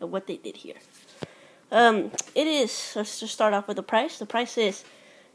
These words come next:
thirty-four ninety-nine, which is about at least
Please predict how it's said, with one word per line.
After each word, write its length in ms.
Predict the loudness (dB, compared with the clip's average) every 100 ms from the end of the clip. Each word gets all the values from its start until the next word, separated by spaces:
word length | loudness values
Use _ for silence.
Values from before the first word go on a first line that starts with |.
| 4
thirty-four 1080 | 4 4 2 0 -6 -20 -2 6 8 8 6
ninety-nine, 640 | 0 -2 -2 0 0 -2
which 200 | -6 -8
is 80 | -8
about 300 | -2 0 0
at 120 | -2
least 420 | -4 -4 -8 -20